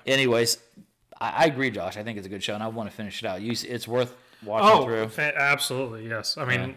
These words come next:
Speaker 1: Yeah.
Speaker 2: I, I was thoroughly entertained, and I, I, I really enjoyed it.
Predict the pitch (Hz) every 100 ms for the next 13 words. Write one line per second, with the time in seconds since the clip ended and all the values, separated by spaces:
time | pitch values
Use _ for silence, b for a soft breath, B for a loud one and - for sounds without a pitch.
0 | - 127 135 120 - - 123 123 127 117
1 | - 127 123 120 113 120 107 - 151 147
2 | 147 143 135 120 113 113 127 117 110 _
3 | _ - 113 110 _ 147 139 131 117 113
4 | 107 110